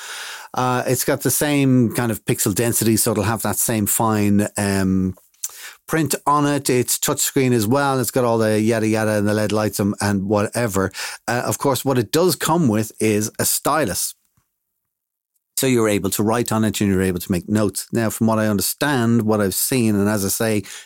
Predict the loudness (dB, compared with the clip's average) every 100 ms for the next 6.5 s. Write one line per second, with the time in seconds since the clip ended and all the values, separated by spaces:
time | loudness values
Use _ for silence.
0 | _ -6 0 2 2 4 2 2 2 0
1 | 2 0 0 -2 -2 0 -2 0 0 2
2 | 0 0 -2 -2 -2 -2 -4 -2 -2 -2
3 | -2 -2 0 0 0 -4 -10 -10 -10 -14
4 | -6 -2 0 2 2 0 -6 -20 _ 0
5 | 2 2 2 4 4 2 2 0 2 2
6 | 4 4 4 2